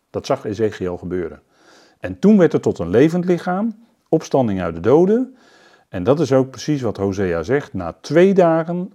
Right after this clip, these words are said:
op de derde dag, zal ik jullie doen herleven." Nou, die twee dagen, die zijn, dat weet u, tweeduizend jaar, die zijn voorbij.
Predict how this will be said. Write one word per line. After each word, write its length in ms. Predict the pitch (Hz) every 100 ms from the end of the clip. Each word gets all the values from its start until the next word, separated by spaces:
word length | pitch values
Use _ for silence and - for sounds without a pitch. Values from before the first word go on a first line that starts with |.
| _
op 220 | 92 87
de 80 | - -
derde 400 | - 151 170 160
dag, 380 | 143 143 - - - _
zal 400 | _ - - 92
ik 120 | 165 165
jullie 260 | 160 160
doen 200 | 143 151
herleven." 440 | 135 143 131 127 127
Nou, 160 | 78
die 120 | 80
twee 200 | 95 151
dagen, 280 | 101 87 110
die 100 | 151
zijn, 180 | 127 76
dat 140 | 82
weet 200 | 85 123
u, 80 | 95
tweeduizend 520 | - 101 95 87 92
jaar, 220 | 127 110 92
die 80 |
zijn 220 | 170 131 85
voorbij. 420 | 85 160 175